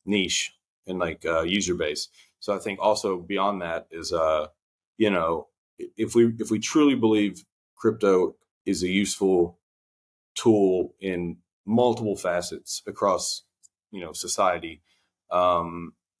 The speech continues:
I think it's gonna have to be something like, uh, like social, um, you know, like social media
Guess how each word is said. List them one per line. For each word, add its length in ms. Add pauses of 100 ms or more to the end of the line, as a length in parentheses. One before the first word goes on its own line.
I 80
think 240
it's 140
gonna 140
have 260
to 60
be 100
something 440
like, 420 (800)
uh, 480
like 160
social, 640 (720)
um, 720 (260)
you 100
know, 240 (300)
like 140
social 300
media 380